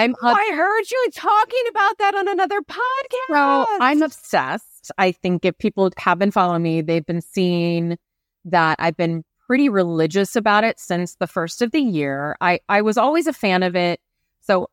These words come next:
Speaker 1: I, I give credit to my in-laws. So my brother-in-law and sister-in-law, who are from Houston, Texas, they're my husband's family, who I'm very close to. My sister-in-law is, like, my best friend. They're in the health world, and my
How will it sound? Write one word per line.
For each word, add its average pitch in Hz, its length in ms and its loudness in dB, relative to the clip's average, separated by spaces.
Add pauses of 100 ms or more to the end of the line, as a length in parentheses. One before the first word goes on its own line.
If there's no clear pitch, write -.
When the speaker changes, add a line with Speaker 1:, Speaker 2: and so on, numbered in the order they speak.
Speaker 1:
I, 202 200 0
I 208 80 2
give 262 180 0
credit 214 300 -2
to - 120 -4
my 165 180 2
in-laws. 143 580 -2
So 165 80 -6
my 160 120 2
brother-in-law 214 500 2
and 185 120 0
sister-in-law, 156 600 -2
who 160 60 -4
are 147 120 -4
from 151 500 -4
Houston, 156 300 -2
Texas, - 420 -4
they're 147 120 -2
my 143 180 0
husband's 147 380 -2
family, 143 400 -6 (320)
who 165 180 -2
I'm 156 140 2
very 151 220 2
close 135 220 -2
to. 143 80 0
My 135 120 2
sister-in-law 139 360 -2
is, 135 60 -2
like, 135 180 -4
my 139 120 2
best 127 260 -4
friend. 87 220 -8 (340)
They're 185 240 2
in 180 120 2
the 180 60 2
health 151 220 0 (200)
world, 139 480 -2
and 143 420 -2
my 139 360 -4